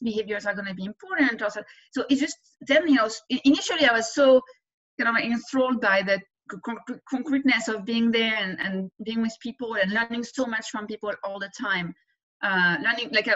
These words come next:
I felt like, well, I don't know what's the right thing to do, but if I ask this, you know, poor lady by the side of the road selling tomatoes, what would make a difference in her life? She knows.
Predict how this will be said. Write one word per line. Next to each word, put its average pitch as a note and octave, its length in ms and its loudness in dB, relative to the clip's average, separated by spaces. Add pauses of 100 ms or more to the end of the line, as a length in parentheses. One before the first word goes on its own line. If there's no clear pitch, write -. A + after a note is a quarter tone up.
I A3+ 100 2
felt A#3 200 -2
like, G3+ 180 0 (500)
well, A3 180 2
I A#3+ 120 6
don't D4+ 160 6
know C#4+ 80 6
what's A#3+ 160 0
the A3+ 60 -2
right G#3 160 2
thing G#3 140 -8
to F#3+ 80 -14
do, G3 120 -10
but F#3+ 160 -4
if G3+ 120 -16
I G#3+ 200 -2
ask A3 360 2
this, G#3+ 320 -10
you A3 100 -8
know, F3 260 -6 (320)
poor A#3+ 140 -6
lady A3 420 0 (120)
by G#3 100 2
the G#3+ 80 0
side G#3+ 180 -2
of G3 120 -4
the F#3+ 80 -8
road G3 260 -4
selling G3 240 -8
tomatoes, F#3+ 420 -6
what G3 220 0
would G3+ 160 -6
make F#3 160 -8
a F3+ 40 -8
difference F3+ 440 -10
in E3+ 80 -6
her E3+ 120 -6
life? - 240 -6 (120)
She D4 180 4
knows. F3+ 240 2